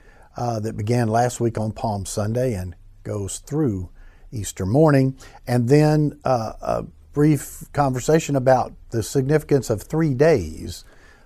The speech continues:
uh, in the resurrection story. I'm so glad you're here. First of all,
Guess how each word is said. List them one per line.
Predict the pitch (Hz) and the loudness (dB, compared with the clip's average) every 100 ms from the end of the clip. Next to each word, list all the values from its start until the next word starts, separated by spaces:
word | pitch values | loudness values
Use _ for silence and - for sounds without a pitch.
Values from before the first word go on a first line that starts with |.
| - | -6
uh, | 107 95 85 | -4 -4 -4
in | 117 104 | -6 -4
the | 92 | -4
resurrection | 107 98 92 90 95 - 82 80 87 - | -2 -2 -4 -6 -8 -10 -12 -10 -12 -16
story. | - - 80 80 85 - - - - - - | -18 -14 -14 -12 -14 -18 -20 -20 -18 -8 -4
I'm | 143 | -2
so | - 117 | 0 0
glad | 101 98 87 | 0 -2 -4
you're | 90 | -12
here. | - - - - _ - - - - - - - - - | -12 -14 -14 -20 _ -20 -20 -20 -20 -20 -20 -20 -20 2
First | 233 226 - | 6 6 6
of | 120 | 4
all, | 80 - | 4 2